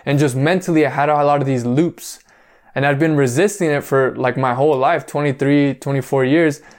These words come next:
So these loops were, like, very, very toughly implemented in my subconscious.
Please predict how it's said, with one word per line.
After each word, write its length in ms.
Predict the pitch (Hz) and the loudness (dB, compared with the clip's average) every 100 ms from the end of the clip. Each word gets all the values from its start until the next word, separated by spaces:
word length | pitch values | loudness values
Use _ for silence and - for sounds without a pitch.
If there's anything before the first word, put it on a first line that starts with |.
| _ | _
So 120 | 151 | 0
these 220 | 147 139 | 0 0
loops 400 | 127 170 214 - | 0 0 0 -2
were, 140 | 143 139 | 0 2
like, 340 | 127 123 - - | 0 -2 -8 -8
very, 560 | 127 123 170 233 220 | -6 0 2 2 2
very 540 | 143 156 156 151 135 - _ | 0 2 2 2 -2 -8 _
toughly 840 | - 180 185 - 165 160 147 139 - - _ - | -2 -2 -2 0 2 4 2 -2 -10 -20 _ -2
implemented 640 | 180 - 156 147 139 143 | -2 0 0 0 0 -2
in 60 | 135 | 0
my 100 | 127 | -2
subconscious. 840 | - - - 156 156 135 123 | -2 -4 -2 -4 -2 -2 -2